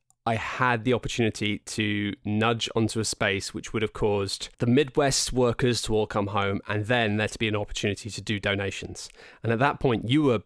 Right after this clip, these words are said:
quite cash poor and you didn't really have any people in that Midwest area. And I had a lot of people there, like, maybe four or five workers just hanging around who got sent to make a railroad or a building ages ago who were just like, "When am I coming home?" This was probably the last chance they were gonna have to come home anyway, and I wasn't even confident that when I got them back, I was gonna be able to do anything with them. But,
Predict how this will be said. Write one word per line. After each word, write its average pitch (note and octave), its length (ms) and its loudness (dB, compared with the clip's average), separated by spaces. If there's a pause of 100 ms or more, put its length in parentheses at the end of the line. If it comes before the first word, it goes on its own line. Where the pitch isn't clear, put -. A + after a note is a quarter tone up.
quite - 300 0
cash - 380 0
poor F#2 400 -4
and A2 80 0
you G#2+ 80 -2
didn't A2+ 180 2
really G#2 200 -2
have G#2+ 180 0
any G2+ 100 0
people G#2 300 -4
in A#2 80 4
that G#2 100 2
Midwest F2+ 420 -6
area. A#1+ 280 -8 (160)
And A2+ 160 2
I A2+ 80 4
had A2 180 0
a G#2+ 80 4
lot D3 500 4
of B2 80 -2
people - 280 -6
there, - 200 -10
like, - 140 -6
maybe C3 220 -2
four C3+ 340 2
or B2 80 4
five A#2+ 400 0
workers A2 460 -2
just - 160 -8
hanging A2 320 0
around G#2+ 460 0
who G#2 60 -6
got - 160 -6
sent - 280 0
to - 80 -2
make G#2+ 180 0
a A2+ 60 0
railroad G2+ 500 0
or G2 160 0
a G2 60 -4
building G2+ 340 0
ages G2+ 300 -2
ago F#2+ 160 0
who G2+ 80 -6
were G#2 80 -2
just G#2 160 -4
like, G2 180 -4
"When B2 180 2
am D#3+ 120 2
I F3+ 100 2
coming F#3 320 2
home?" G3 260 2 (360)
This F#3 240 2
was A3 100 2
probably F3+ 200 2
the C#3 80 4
last B2+ 380 4
chance B2 280 2
they B2 100 2
were A#2 80 2
gonna G#2+ 140 2
have A#2+ 340 0
to - 80 -8
come G#2 160 -2
home F#2+ 220 -2
anyway, F#2 340 0
and G2 100 0
I A#2+ 40 4
wasn't B2 260 2
even A2+ 180 0
confident G2+ 440 -2
that - 160 -6
when G#2 80 0
I G2+ 60 0
got C3 180 0
them G2 100 -4
back, F2+ 320 0
I G#2+ 60 0
was A2 100 2
gonna A2 120 2
be G#2+ 60 2
able G2+ 100 -2
to A2+ 40 -6
do G#2 220 0
anything G2 320 0
with A2 160 2
them. F2+ 200 -6
But, F3+ 280 4